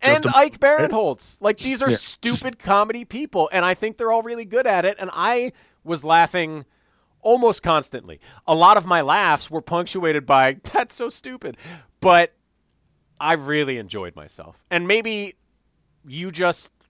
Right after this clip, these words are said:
Speaker 1: needed to get, like, a little higher before you watched it.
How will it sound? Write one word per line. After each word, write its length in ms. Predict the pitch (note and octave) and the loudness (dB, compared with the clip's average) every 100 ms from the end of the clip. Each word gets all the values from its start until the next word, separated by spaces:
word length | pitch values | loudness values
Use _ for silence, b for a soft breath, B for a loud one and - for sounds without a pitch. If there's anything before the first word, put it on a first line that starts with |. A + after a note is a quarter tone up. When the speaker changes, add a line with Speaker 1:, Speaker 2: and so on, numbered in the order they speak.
| _ D3 | _ -10
Speaker 1:
needed 400 | D3 D#3+ E3 C#3 | -6 -4 -4 -6
to 120 | E3 | -8
get, 320 | B2 D#3 - | -2 -2 -2
like, 180 | D3+ D3 - | -4 -4 -4
a 60 | |
little 420 | B2 A#2+ D#3 E3+ | -8 -4 -2 0
higher 360 | C#3+ B2+ F#2+ E2+ | 2 2 0 -4
before 280 | E2 G2 F#2+ | -14 -14 -14
you 120 | E2 | -16
watched 300 | D2+ - | -20 -20
it. 80 | - | -20